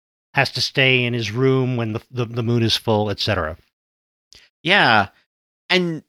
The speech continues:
Speaker 2: oh, and there's one last character, which is the pet.
Speaker 1: Who, who is a cat, and yet apparently he can also be giant and breathe fire.
Speaker 2: He's kind of like cat slash T-Rex sometimes, which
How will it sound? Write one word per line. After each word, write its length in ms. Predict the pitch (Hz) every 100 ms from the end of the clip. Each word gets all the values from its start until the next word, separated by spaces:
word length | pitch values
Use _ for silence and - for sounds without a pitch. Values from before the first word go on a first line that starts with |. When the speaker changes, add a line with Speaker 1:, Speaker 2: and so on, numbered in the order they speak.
| _ _ _
Speaker 2:
oh, 140 | 202 180
and 160 | 185
there's 180 | 196 196
one 140 | 208
last 240 | 196 180 -
character, 420 | 156 101 - 120
which 260 | 117 120 120
is 300 | 117 110 -
the 120 | -
pet. 320 | 110 90 - _ _ _ _ _ _
Speaker 1:
Who, 540 | 143 147 143 139 143 - _
who 340 | - 147 143 - _ -
is 160 | 196
a 60 | 190
cat, 560 | - - - 196 226 -
and 160 | - 151
yet 140 | 151
apparently 440 | 143 151 156 143 143
he 100 | 135
can 180 | 147 135
also 260 | 139 -
be 160 | 120 127
giant 380 | 107 120 127 123
and 120 | 110
breathe 200 | 120 104
fire. 400 | - 110 104 123 _ _ _ _ _ _ -
Speaker 2:
He's 280 | - 175 -
kind 260 | - 226
of 100 | 240
like 180 | 220 190 _
cat 400 | - - 175 175 - _ _ -
slash 440 | - 143 139 -
T-Rex 840 | - 147 120 107 78 - - - _ _ _ _ _ _ _ _ _ _ _ _ _ _
sometimes, 540 | 107 107 98 95 98 -
which 280 | 127 -